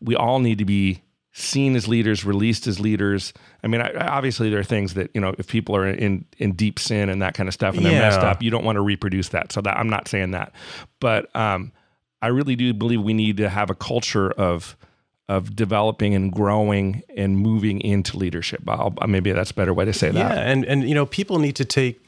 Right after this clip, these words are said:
Speaker 2: uh, you know, the parable of the, the, the, the talents and,
Speaker 1: Yes.
Speaker 2: uh, the minus. It's like, y-, we have to take
Speaker 1: Mm-hmm.
Speaker 2: responsibility for what God's given us, and we gotta steward that. And if you're stewarding your gifts,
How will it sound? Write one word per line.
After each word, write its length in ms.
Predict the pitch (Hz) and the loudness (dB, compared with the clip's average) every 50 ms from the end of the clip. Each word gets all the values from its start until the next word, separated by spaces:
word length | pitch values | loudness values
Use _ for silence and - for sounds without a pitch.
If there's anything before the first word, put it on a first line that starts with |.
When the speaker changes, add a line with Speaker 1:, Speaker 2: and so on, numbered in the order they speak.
| _ _ _ _ - | _ _ _ _ -2
Speaker 2:
uh, 320 | 120 123 113 104 98 95 - - | 0 0 0 0 -2 -4 -4 -2
you 100 | 131 135 | -2 0
know, 120 | 127 117 | 2 2
the 80 | 107 110 | 0 0
parable 500 | - - 143 139 139 123 123 120 117 107 | 0 0 0 2 0 0 -2 -2 -2 -2
of 60 | 95 | -2
the, 60 | 98 - - - - - - | -2 -4 -6 -10 -20 -12 -6
the, 360 | 117 117 104 95 92 90 85 | -2 0 2 2 2 0 -2
the, 120 | - 92 - - - 104 | -2 -2 -2 -2 -2 -4
the 80 | - 101 | -4 -2
talents 800 | - - - 127 123 127 135 135 135 131 123 - - - - - - - - | -2 0 0 0 0 2 0 0 -2 -2 -6 -8 -8 -10 -10 -12 -16 -12 -4
and, 100 | 107 107 | 0 2
Speaker 1:
Yes. 220 | 101 98 92 - | 4 4 4 2
Speaker 2:
uh, 140 | 101 98 98 | 2 0 0
the 80 | 98 98 | 0 0
minus. 480 | 101 113 120 127 131 135 127 - - - - | 2 2 2 2 2 0 0 -2 -4 -10 -10
It's 500 | 85 78 - - 82 117 135 131 - - | -12 -10 -10 -6 -2 0 0 0 0 0
like, 320 | 131 120 113 - - - - | 0 0 0 -4 -8 -12 -6
y-, 260 | 87 98 107 113 95 101 | -4 0 0 2 2 2
we 180 | 117 127 151 165 | 2 2 2 2
have 160 | 196 262 262 | 2 0 0
to 100 | - - | -4 -6
take 220 | - - 160 143 - | -2 0 0 0 2
Speaker 1:
Mm-hmm. 80 | - | 2
Speaker 2:
responsibility 960 | 117 - 101 87 120 123 123 - - 110 95 - 110 - 277 269 214 127 101 | 2 4 4 6 6 6 6 6 2 -2 -2 0 0 0 0 0 0 0 0
for 420 | 92 - - - 113 107 101 95 92 | 0 -2 0 0 2 4 4 2 2
what 220 | 95 104 92 - | 0 -2 -2 -2
God's 280 | - 120 110 104 90 - | 0 2 2 2 0 -2
given 300 | - 127 139 202 190 131 | -2 -2 0 2 2 2
us, 320 | 92 85 87 - - - - - | 2 2 2 0 -4 -8 -6 -2
and 180 | 104 110 110 | 0 2 4
we 120 | 117 156 160 | 4 4 4
gotta 160 | 208 165 120 | 4 2 2
steward 520 | - - - - - 143 175 233 262 247 - | 2 0 -4 -2 -2 0 0 0 -2 -4 -6
that. 340 | - 80 73 73 71 - - - _ _ _ - - - - - - - - - | -6 -4 -2 -2 -2 -2 -4 -10 _ _ _ -20 -20 -20 -20 -20 -20 -16 -6 0
And 140 | 131 127 135 | 2 2 2
if 100 | 123 175 | 4 2
you're 100 | 247 233 | 2 2
stewarding 640 | - - - - 120 113 131 165 185 220 214 180 | 0 -2 -4 0 2 2 4 4 4 4 4 4
your 120 | 139 117 98 | 4 2 2
gifts, 580 | 85 - 113 131 226 247 - - - - - | 2 0 0 0 0 -2 -6 -6 -6 -6 -8